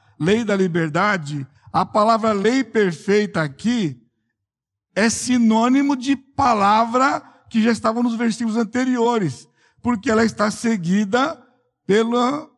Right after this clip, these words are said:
por praticante. Ele diz aqui no versículo vinte e cinco: "Aquele que não, e nela persevera, na lei perfeita, não sendo ouvinte negligente,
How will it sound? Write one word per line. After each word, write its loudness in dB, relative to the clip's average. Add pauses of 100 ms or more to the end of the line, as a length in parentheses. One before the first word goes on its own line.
(280)
por 0
praticante. -2 (1500)
Ele 0
diz -2
aqui -2
no 0
versículo -2
vinte -2
e -14
cinco: -4 (640)
"Aquele -2
que -8
não, -2
e -2
nela 0
persevera, 0
na 0
lei 0
perfeita, -2
não 2
sendo -2
ouvinte 0
negligente, -2